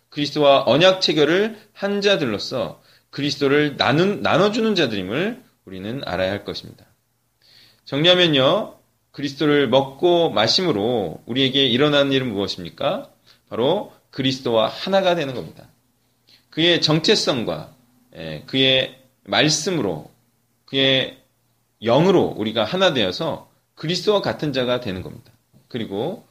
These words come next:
그리스도와 같이 또한 그리스도를 나눠주는 자가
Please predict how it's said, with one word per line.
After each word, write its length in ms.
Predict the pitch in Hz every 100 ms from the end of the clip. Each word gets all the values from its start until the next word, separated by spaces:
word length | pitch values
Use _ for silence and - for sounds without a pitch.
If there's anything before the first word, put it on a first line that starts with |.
| _ _ _
그리스도와 380 | 143 143 160 147
같이 600 | 139 135 165 202 226 - _ _
또한 280 | 113 104 101
그리스도를 520 | 139 147 143 135 160
나눠주는 600 | 92 104 131 139 120 110
자가 560 | 92 78 85 131 214